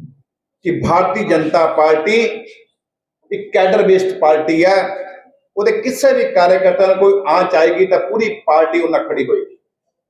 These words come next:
ਅੱਜ ਪੂਰੇ ਪ੍ਰਦੇਸ਼ ਭਰ ਦੇ ਵਿੱਚ ਅਸੀਂ ਲੋਕ ਉਹਨਾਂ ਦੇ ਹੱਕ ਦੇ ਵਿੱਚ ਅਸੀਂ ਸਾਰੀਆਂ ਪ੍ਰੈਸ ਕਾਨਫਰੰਸ ਕਰ ਰਹੇ ਹਾਂ ਵੀ ਤੁਸੀਂ ਇਕੱਲੇ ਨਹੀਂ ਹੋ, ਤੁਸੀਂ ਸਾਡਾ ਪਰਿਵਾਰ ਨੂੰ ਜੁਆਇਨ ਕੀਤਾ ਵਾ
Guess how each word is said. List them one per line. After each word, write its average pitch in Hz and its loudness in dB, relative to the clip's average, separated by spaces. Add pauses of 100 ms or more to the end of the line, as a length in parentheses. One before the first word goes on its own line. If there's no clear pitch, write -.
(140)
ਅੱਜ 151 -2 (100)
ਪੂਰੇ 220 2
ਪ੍ਰਦੇਸ਼ 190 0
ਭਰ 170 0
ਦੇ 165 0
ਵਿੱਚ 165 -4 (880)
ਅਸੀਂ 185 0
ਲੋਕ 175 2 (880)
ਉਹਨਾਂ 190 0
ਦੇ 202 2
ਹੱਕ 185 -2
ਦੇ 220 2
ਵਿੱਚ 190 0
ਅਸੀਂ - -4 (420)
ਸਾਰੀਆਂ 185 0
ਪ੍ਰੈਸ 165 0
ਕਾਨਫਰੰਸ 147 0
ਕਰ 135 2
ਰਹੇ 160 4
ਹਾਂ 156 0 (380)
ਵੀ 156 -6
ਤੁਸੀਂ 185 0 (140)
ਇਕੱਲੇ 233 2
ਨਹੀਂ 214 0
ਹੋ, 185 2 (1700)
ਤੁਸੀਂ 135 -2
ਸਾਡਾ 180 2
ਪਰਿਵਾਰ 170 2
ਨੂੰ 190 -2
ਜੁਆਇਨ 180 0
ਕੀਤਾ 180 0
ਵਾ 196 2